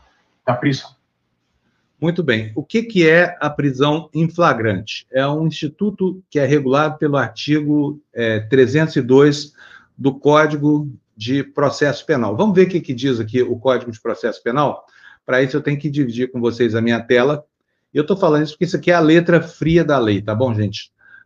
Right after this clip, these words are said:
Speaker 2: Ah, é, é o que diz a letra fria da lei. Aqui em cima tem doutrina, tem jurisprudência, tem a opinião dos expertos, e nós respeitamos essas opiniões, por isso convidamos tantos pra falarem aqui conosco hoje.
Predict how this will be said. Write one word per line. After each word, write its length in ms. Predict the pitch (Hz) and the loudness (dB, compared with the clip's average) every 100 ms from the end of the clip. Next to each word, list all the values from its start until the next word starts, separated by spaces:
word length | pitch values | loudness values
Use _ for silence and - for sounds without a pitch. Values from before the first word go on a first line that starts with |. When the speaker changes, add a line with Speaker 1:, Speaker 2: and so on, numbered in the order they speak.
| - | -6
Speaker 2:
Ah, 680 | 123 123 123 120 113 110 107 _ _ | -4 0 0 0 0 -4 -8 _ _
é, 500 | 117 120 117 117 107 | 0 2 2 0 0
é 60 | 123 | 0
o 60 | 120 | 0
que 100 | 123 | -2
diz 180 | 139 | 0
a 80 | 151 | 4
letra 320 | 139 151 147 | 4 2 0
fria 220 | - 147 151 | 0 2 4
da 120 | 143 | 4
lei. 220 | 107 101 | 2 0
Aqui 180 | 98 156 | 0 -2
em 60 | |
cima 320 | 135 156 160 143 | -2 0 0 0
tem 200 | 135 127 | -2 2
doutrina, 600 | 156 156 147 151 117 113 | 0 0 0 0 -2 -2
tem 140 | 117 | -4
jurisprudência, 800 | 110 120 - 170 127 135 110 107 | -2 -2 -2 -2 0 2 0 -4
tem 360 | - 135 127 120 | -2 0 2 0
a 120 | 123 | 2
opinião 680 | 131 131 135 123 131 135 135 _ _ - | 0 2 0 2 2 0 -4 _ _ -2
dos 200 | 131 120 | 2 2
expertos, 640 | 135 - - 143 147 131 | 0 0 2 4 2 -2
e 20 | 127 | -2
nós 200 | 127 113 | 0 0
respeitamos 560 | 131 - 123 127 120 | -2 0 0 0 -4
essas 160 | 123 113 | -4 -6
opiniões, 440 | 120 127 131 139 | -4 -2 0 0
por 140 | 139 135 | -2 -4
isso 160 | 131 | -2
convidamos 440 | 143 135 135 135 - | -4 0 2 0 0
tantos 280 | 143 143 | 0 0
pra 100 | 139 | -2
falarem 360 | 135 135 127 123 | 0 2 2 0
aqui 160 | 117 131 | -2 -4
conosco 400 | 120 120 - 117 | 0 0 2 0
hoje. 200 | 90 | 0